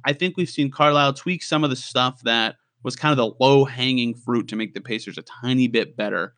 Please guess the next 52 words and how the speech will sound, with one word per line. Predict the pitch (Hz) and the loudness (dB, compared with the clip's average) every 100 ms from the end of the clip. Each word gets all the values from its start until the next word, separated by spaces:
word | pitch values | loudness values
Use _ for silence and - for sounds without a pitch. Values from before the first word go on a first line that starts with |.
| _ _ _ | _ _ _
uh, | - 101 90 - | -4 -2 -2 -4
which | 127 185 190 | 6 6 6
is | 196 | -2
good. | - 208 92 - | 4 4 2 -6
That, | 127 147 147 | 0 2 2
that | 147 | 0
the | 135 | 0
obvious | - 151 156 151 143 | 0 0 2 0 0
changes | 143 127 120 | -4 -2 -4
are | 117 | -4
really | 113 110 104 | -2 -2 -2
good, | 85 71 | -6 -6
right? | 98 104 | -4 -2
Okay, | 139 139 139 | -2 0 0
we're | 190 | 0
gonna | 220 | -2
be | 139 | -2
a | |
little | 151 233 247 | 2 4 6
better | 202 185 | 8 6
on | 180 | 6
the | 147 | 2
glass | 131 123 127 | 4 4 2
because | 127 120 110 101 - | -4 -2 -4 -4 -10
some | - 196 | -8 -2
of | 160 | 0
that's | 131 113 | -2 -4
an | |
effort | 104 107 - | -8 -8 -10
thing, | 107 | -10
but | 113 | -6
some | 196 | -4
of | 180 | 4
that | 165 147 | 6 6
is | 139 - _ _ - | 4 -2 _ _ -14
a | |
stylistic | - 151 156 151 147 143 | 0 4 6 4 -2 -4
change | 143 131 | -2 0
I | 123 120 | 2 0
can | 123 | -2
make | 113 113 | -6 -6
that | 117 - | -10 -4
the | |
old | 104 139 139 | -2 -2 0
coach | 131 123 | -2 0
wasn't | 117 113 - | -2 -2 2
doing | 151 151 151 151 _ _ - | 4 6 4 0 _ _ -4
that | 127 | -2
will | 127 | 2
allow | 127 131 | 4 4
my | 127 123 | 4 0
team | 127 120 113 | -2 -4 -4